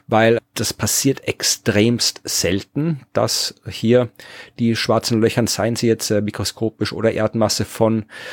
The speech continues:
äh, so einem Stern oder was auch immer, eingefangen werden oder halt, äh, so weit abgebremst werden, dass messbare Gravitationswellen zeugen. Also das passiert so selten, dass man sich eigentlich gar nicht mehr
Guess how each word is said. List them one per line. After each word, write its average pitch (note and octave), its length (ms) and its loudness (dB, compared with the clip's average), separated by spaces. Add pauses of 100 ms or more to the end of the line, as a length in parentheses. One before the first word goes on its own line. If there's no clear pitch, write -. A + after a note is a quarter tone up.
(140)
äh, A2 240 -2
so - 180 2
einem A2 220 2
Stern G#2 400 -2
oder G#2+ 120 -2
was G#2 100 0
auch G#2+ 60 2
immer, G#2+ 220 0
eingefangen A2+ 640 0
werden G#2+ 320 2
oder G2 300 0
halt, G2 200 -4
äh, F#2+ 240 -2
so G#2 360 -2
weit G2 220 2
abgebremst G#2+ 640 -4
werden, G#2 220 0
dass G2+ 220 0
messbare G#2 440 0
Gravitationswellen G#2 920 -2
zeugen. G#2+ 240 2
Also G#2+ 140 2 (300)
das - 180 2
passiert - 540 0
so - 260 -2
selten, G2+ 520 0
dass G2+ 220 0
man G2+ 120 2
sich - 240 -4
eigentlich F#2+ 680 -2
gar F2 180 2
nicht F2+ 160 -2
mehr F2 260 2